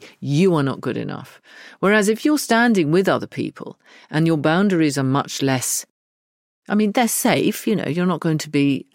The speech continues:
allow people to abuse you, but you also feel that connection with other human beings, then you understand that we are all together in this. We're all swimming in the same water. We're all living on the same planet. And that sense of interconnectivity is what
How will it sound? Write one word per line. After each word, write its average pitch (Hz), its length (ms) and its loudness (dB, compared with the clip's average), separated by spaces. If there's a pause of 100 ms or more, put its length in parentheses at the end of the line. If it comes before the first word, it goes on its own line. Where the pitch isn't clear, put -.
(140)
allow 143 300 0
people 147 280 -4
to 139 140 -2
abuse 170 420 0
you, 123 180 -2
but - 140 -4
you 165 200 2
also 170 300 0
feel 185 420 0
that 110 200 -6
connection 139 540 -6
with 113 120 -10
other 131 180 -6
human 127 340 -6
beings, 127 520 -6 (420)
then 247 180 2
you 262 120 4
understand 240 540 2
that - 140 0
we 226 140 2
are 226 180 2
all 214 80 0
together 202 480 0
in 104 100 -4
this. 95 320 -6
We're 160 160 0
all 180 140 2
swimming 165 340 0
in 151 140 0
the 147 60 -4
same 143 340 -2
water. 127 340 -2
We're 139 200 0
all 139 180 0
living 143 280 -2
on 135 140 -2
the 131 60 -4
same 120 320 -4
planet. - 560 -6 (420)
And 196 140 2
that 240 160 0
sense 240 420 0
of 160 80 0
interconnectivity 135 1040 -4
is 156 200 -4
what - 360 -2